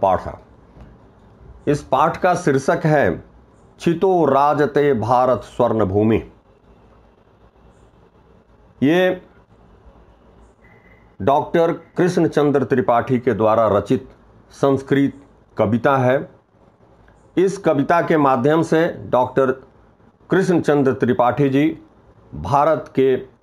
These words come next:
गौरव, भारत के गुणगान, भारत की महिमा की चर्चा किए हैं।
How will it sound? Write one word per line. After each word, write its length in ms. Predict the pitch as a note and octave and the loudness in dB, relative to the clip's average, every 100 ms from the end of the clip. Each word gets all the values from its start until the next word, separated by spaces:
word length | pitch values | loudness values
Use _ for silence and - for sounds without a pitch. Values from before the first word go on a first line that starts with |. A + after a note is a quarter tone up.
| _ | _
गौरव, 520 | E2 A#2 B2+ B2+ A#2+ F2 | -4 0 2 2 0 -2
भारत 420 | A2+ B2 B2 - | 0 0 -2 -2
के 160 | A2+ A2 - _ _ _ _ - | -2 -2 -4 _ _ _ _ -10
गुणगान, 640 | F#2 A2+ G#2 A#2 A#2 A#2 - - _ _ _ _ _ _ - | -2 0 2 2 2 0 -4 -16 _ _ _ _ _ _ -10
भारत 440 | F#2 A#2 A#2+ A#2 - | -2 0 0 -2 -2
की 100 | G2+ | 0
महिमा 380 | G#2 A2+ G#2+ G#2 | 2 2 2 0
की 140 | G#2 | -2
चर्चा 360 | - F2+ - E2 | -4 -4 -2 -4
किए 260 | - D#2 C2+ | -4 -10 -10
हैं। 260 | - - | -14 -20